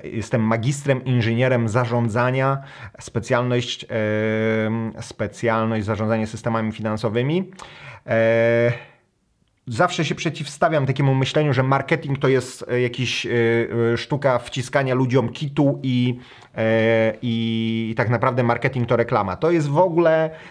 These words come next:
błędne rozumienie, mm, błędne rozumienie istoty marketingu. O tym by może można nagrać zupełnie, no, osobny film.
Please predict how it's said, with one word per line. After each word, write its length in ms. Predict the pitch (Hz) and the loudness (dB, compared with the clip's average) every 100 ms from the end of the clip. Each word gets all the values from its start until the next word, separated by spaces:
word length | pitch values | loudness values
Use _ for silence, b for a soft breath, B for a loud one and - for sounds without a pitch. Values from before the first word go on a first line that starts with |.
| B 113 | B -2
błędne 540 | 131 165 151 143 143 | 2 4 4 4 4
rozumienie, 640 | 143 131 143 143 139 131 127 123 | 4 2 2 4 4 4 2 0
mm, 560 | - 123 123 120 117 113 85 | -2 -4 -2 -2 -2 -4 -4
błędne 360 | 117 131 123 120 | 0 2 2 2
rozumienie 500 | 117 120 123 120 117 | 2 0 0 0 -2
istoty 340 | - 127 120 | -2 -2 0
marketingu. 520 | 117 113 113 147 117 | -2 -2 -2 2 4
O 60 | 131 | 4
tym 180 | 135 110 | 2 0
by 60 | |
może 220 | 104 104 | 0 -2
można 300 | 107 107 107 | -2 -2 -2
nagrać 320 | 101 101 104 98 | -2 -2 -4 -4
zupełnie, 380 | 101 110 107 | -4 -2 0
no, 180 | 104 104 | -2 -2
osobny 380 | 110 101 107 104 | -4 -4 -4 -4
film. 280 | - 175 | -2 -2